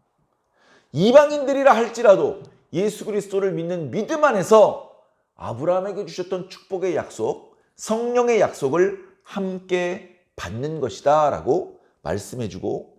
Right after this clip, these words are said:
있는 것입니다. 그러면서 십칠 절 중요한 말씀입니다. 하나님께서 미리 정하신 언약, 아브라함을 통해서 주신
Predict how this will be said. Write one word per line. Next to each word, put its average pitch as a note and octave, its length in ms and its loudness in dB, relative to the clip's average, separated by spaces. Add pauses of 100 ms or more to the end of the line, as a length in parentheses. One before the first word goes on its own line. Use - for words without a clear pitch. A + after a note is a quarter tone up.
(120)
있는 A#2 260 -6
것입니다. C#2+ 680 -14 (1080)
그러면서 D#3 840 4 (480)
십칠 - 360 -10
절 A2 280 -4
중요한 E3 380 -4
말씀입니다. F#2 880 -10 (960)
하나님께서 G3 760 4
미리 F3+ 300 -2
정하신 D3 440 -2
언약, F#2+ 360 -12 (760)
아브라함을 D3+ 680 -2
통해서 C#3 360 -8
주신 B2 400 -14